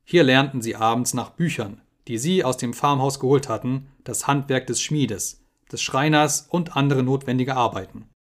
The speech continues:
Schneeball beschäftigte sich auch damit, die anderen Tiere in sogenannten Tierausschüssen zu organisieren.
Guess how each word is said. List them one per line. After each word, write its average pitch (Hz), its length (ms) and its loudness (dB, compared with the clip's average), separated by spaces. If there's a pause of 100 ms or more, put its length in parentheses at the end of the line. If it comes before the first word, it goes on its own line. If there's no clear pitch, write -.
(380)
Schneeball 170 520 2
beschäftigte 156 600 -2
sich 131 200 -4
auch 120 140 -4
damit, 127 640 0
die 123 100 -8
anderen 147 340 2
Tiere 139 380 2
in 123 140 -4
sogenannten 120 720 -2
Tierausschüssen 117 960 -2
zu - 180 -8
organisieren. 110 760 -2